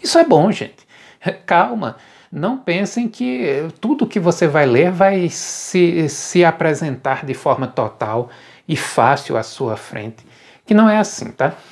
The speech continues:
É a primeira coisa que você tem que entender a respeito do conhecimento. Se você está lendo algo pra, ah, as suas aulas, né, o ensino médio ou a universidade, um mestrado, alguma coisa que você está fazendo,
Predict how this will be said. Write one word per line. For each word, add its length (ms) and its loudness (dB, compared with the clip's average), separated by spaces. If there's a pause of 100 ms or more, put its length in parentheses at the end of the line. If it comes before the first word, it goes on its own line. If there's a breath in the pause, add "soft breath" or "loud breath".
(160 loud breath)
É 40 -2
a 40 4
primeira 320 2
coisa 240 2
que 40 -6
você 240 -6
tem 160 -8
que 120 -10
entender 340 -2
a 60 4
respeito 520 -4
do 120 -4
conhecimento. 680 -4
Se 120 -2
você 240 0
está 260 2
lendo 380 2
algo 420 0
pra, 500 -4
ah, 240 -6 (640)
as 160 0
suas 340 2
aulas, 380 0
né, 340 -4
o 160 -4
ensino 340 -2
médio 580 0
ou 580 4
a 160 6
universidade, 1080 0
um 180 -4
mestrado, 640 0
alguma 220 0
coisa 160 0
que 100 -2
você 120 -2
está 180 -4
fazendo, 480 -6